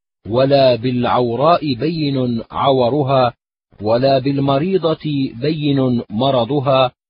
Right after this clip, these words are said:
ولا بالعجفاء التي لا تنقى." حدثنا هناد، حدثنا ابن أبي زائدة،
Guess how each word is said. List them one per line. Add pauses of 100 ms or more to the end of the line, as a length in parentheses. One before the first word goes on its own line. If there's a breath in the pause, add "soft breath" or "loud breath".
(320)
ولا
بالعجفاء
التي
لا
تنقى." (400)
حدثنا
هناد، (460)
حدثنا
ابن
أبي
زائدة،